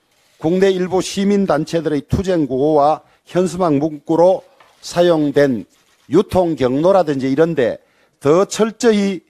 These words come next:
수사를 해서 국내에 있는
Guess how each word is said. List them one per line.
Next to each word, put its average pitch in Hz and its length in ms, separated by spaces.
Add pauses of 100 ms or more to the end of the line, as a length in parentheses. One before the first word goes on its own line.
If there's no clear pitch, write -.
(260)
수사를 139 500
해서 120 440 (720)
국내에 185 420
있는 143 460